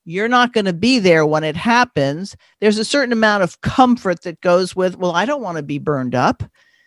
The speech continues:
So do you suppose that this whole idea of being raptured out is this idea that we won't have to face hard times, and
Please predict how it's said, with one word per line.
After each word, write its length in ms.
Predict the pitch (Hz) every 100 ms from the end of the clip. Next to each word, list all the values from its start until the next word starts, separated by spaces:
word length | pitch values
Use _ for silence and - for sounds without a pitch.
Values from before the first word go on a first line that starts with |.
| _
So 180 | - 214
do 120 | 196
you 140 | 214 226
suppose 640 | 254 - 262 269 269 -
that 240 | 214 208
this 160 | 185 175
whole 320 | - 233 220
idea 500 | 196 185 190 190 180
of 280 | - 160 151
being 280 | 175 170 156
raptured 640 | 160 175 - - 190 170 -
out 520 | 147 165 254 - - _ _ _ 180
is 160 | 170
this 240 | 175 180 -
idea 760 | 165 170 170 147 175 180 190 202
that 480 | 160 151 147 147 - - _ -
we 140 | 180
won't 160 | 185 190
have 220 | 202 190
to 100 | 180
face 400 | - 196 190 185
hard 340 | - 190 170 170
times, 720 | - 214 190 151 156 156 - _ _ _ -
and 380 | 160 156 156